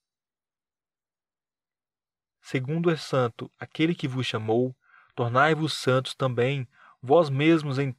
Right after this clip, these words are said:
todo o vosso procedimento, porque escrito está: Sede santos, porque eu sou santo." Primeira Pedro, capítulo um,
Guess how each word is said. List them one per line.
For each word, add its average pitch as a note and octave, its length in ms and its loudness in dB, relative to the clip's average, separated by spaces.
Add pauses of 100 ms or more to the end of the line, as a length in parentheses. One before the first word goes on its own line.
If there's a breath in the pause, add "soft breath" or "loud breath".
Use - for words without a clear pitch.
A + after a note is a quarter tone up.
todo E3+ 360 4
o D3 40 -6
vosso C3+ 340 4
procedimento, C3+ 840 -4 (520)
porque C3 260 0
escrito F3 680 -4
está: G#2 380 -6 (540)
Sede D3+ 440 -4
santos, - 500 -4 (280 soft breath)
porque C3 300 -6
eu A#2+ 240 0
sou - 140 -6
santo." G2+ 460 -12 (720)
Primeira A#2+ 320 0
Pedro, B2+ 460 -4 (340 soft breath)
capítulo D3+ 540 0
um, C3+ 180 -4